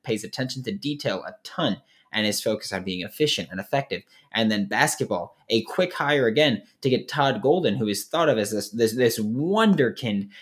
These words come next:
and this just, I mean, r-, a nerd, but <laughs> he's thought of as a nerd because he's so analytics based, but it's a proven record where analytics and efficiency will lead you to the promised land.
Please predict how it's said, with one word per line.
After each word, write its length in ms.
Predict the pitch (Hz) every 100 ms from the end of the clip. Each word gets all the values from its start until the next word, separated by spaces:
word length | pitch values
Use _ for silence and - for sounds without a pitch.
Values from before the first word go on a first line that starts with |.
| -
and 260 | 131 127 117
this 220 | 120 -
just, 440 | - 127 - - _ _ -
I 80 | 107
mean, 360 | 107 98 120 -
r-, 100 | 107
a 220 | - 101
nerd, 340 | 104 113 90 - - -
but 140 | 117
<laughs> 0 |
he's 460 | - 196 196 233 -
thought 240 | 202 190
of 160 | 151 139 - - 143
as 200 | 147 147
a 80 | 139
nerd 200 | 156 170
because 200 | 127 131
he's 220 | 131 123
so 140 | 143 - -
analytics 600 | 135 135 127 120 113 101
based, 340 | 143 220 -
but 140 | 113 110 _ _ _ _ -
it's 180 | 147 147
a 60 |
proven 600 | 131 - - 247 190 156
record 360 | 135 269 - 120
where 140 | 110 -
analytics 480 | 160 156 147 139 123
and 80 |
efficiency 600 | 104 - 190 147 139 117 - - -
will 240 | 131 127
lead 240 | 135 165
you 120 | 143 131
to 120 | 117
the 120 | 104
promised 500 | - 190 175 123 -
land. 320 | 107 98 95